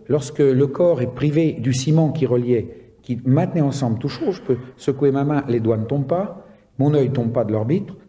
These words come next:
ainsi de suite, mon oreille est là, je me déforme pas, tout au moins pas immédiatement. Résultat, c'est parce qu'il y a un ciment invisible,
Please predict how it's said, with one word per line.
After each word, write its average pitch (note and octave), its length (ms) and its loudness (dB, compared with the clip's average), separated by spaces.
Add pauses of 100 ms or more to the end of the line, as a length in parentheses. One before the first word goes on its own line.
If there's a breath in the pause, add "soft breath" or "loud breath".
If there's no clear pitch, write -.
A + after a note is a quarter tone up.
(500 soft breath)
ainsi A#2+ 280 -2
de D3 40 -8
suite, G3+ 220 0
mon C#3 160 4
oreille C3 280 2
est A#2 40 2
là, F3+ 240 0
je C3+ 140 -6
me A#2 160 0 (460)
déforme B2 540 0
pas, E3+ 180 0
tout - 180 -6
au A#2+ 40 0
moins A#2+ 360 -2 (160)
pas A2+ 120 0
immédiatement. A#2+ 840 -2 (320 soft breath)
Résultat, D#3 400 -2
c'est - 140 -4
parce - 220 -4
qu'il D3+ 280 0
y C#3+ 80 0
a E3+ 80 0
un D3+ 60 0
ciment F3+ 320 0
invisible, C3 640 0